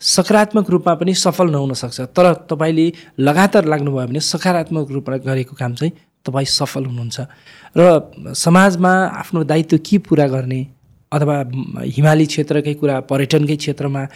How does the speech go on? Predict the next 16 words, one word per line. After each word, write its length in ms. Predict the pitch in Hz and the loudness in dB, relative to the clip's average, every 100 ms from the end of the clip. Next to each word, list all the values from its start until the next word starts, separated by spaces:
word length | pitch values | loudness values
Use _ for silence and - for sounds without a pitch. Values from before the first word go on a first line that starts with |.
| - - | -20 -12
अथवा 340 | 165 165 156 147 | -6 -2 -2 -2
आफ्नो 440 | - - 185 185 | -2 -2 0 0
पेसाको 500 | - 175 165 170 151 | 4 4 4 0 -2
क्षेत्रमा 420 | - 143 147 139 135 - - - | -6 -6 -4 -6 -8 -16 -18 -8
तपाईँले 260 | 160 170 | 0 0
के 240 | 165 - 220 | 0 4 6
दायित्व 320 | 156 147 147 | 6 4 2
पुरा 220 | - 151 | 2 2
गर्नुपर्छ 480 | 131 127 120 117 - | 2 0 -2 -4 -4
भन्ने 260 | 120 113 123 | -6 -6 -4
कुरा 220 | 131 123 | -4 -4
चाहिँ, 200 | 135 135 - _ _ - | -4 -6 -8 _ _ -14
अ, 100 | 135 | -6
ले 180 | 139 156 | 0 2
अर्थ 360 | - 160 147 | 4 2 2
रहन्छ। 380 | 147 139 127 - | 2 0 0 -2